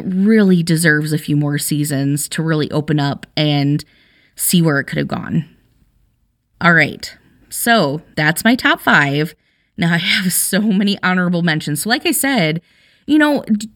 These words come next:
there's so many shows throughout the years that I just started thinking about that started popping up in my head. I started doing research on 'em. You know, I, all I knew was, like, one actor. It was actually really fun. I kind of like those entertainment rabbit holes.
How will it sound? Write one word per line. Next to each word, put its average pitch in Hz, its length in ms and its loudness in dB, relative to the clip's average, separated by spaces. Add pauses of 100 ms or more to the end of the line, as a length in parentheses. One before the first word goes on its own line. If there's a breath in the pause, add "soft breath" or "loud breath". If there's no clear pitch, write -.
(120)
there's 262 400 0
so 311 200 0
many 294 200 2
shows 254 400 -2
throughout 208 240 0
the 214 80 0
years 185 500 0
that 170 160 -2
I 180 120 2
just 185 200 0
started 175 320 0
thinking 190 320 0
about 165 240 0
that - 140 -8
started 147 280 -4
popping 180 360 -2
up 160 100 0
in 156 80 0
my 151 140 -2
head. 170 440 2 (400 soft breath)
I 165 120 0
started 156 240 2
doing 139 240 0
research 208 580 0
on 185 220 2
'em. 175 440 2 (640 loud breath)
You 196 140 0
know, 180 220 0
I, 165 100 0 (100)
all 190 200 0
I 190 60 2
knew 180 180 2
was, 170 160 0
like, 143 120 -2
one 170 340 0
actor. 160 840 -2
It 202 100 2
was 254 200 2 (160)
actually 247 380 -4
really 151 300 0
fun. 120 540 -8
I 165 140 2
kind 180 200 2
of 156 80 0
like 147 300 -2
those 143 320 -2
entertainment 151 500 -2
rabbit 139 280 -4
holes. 139 400 -4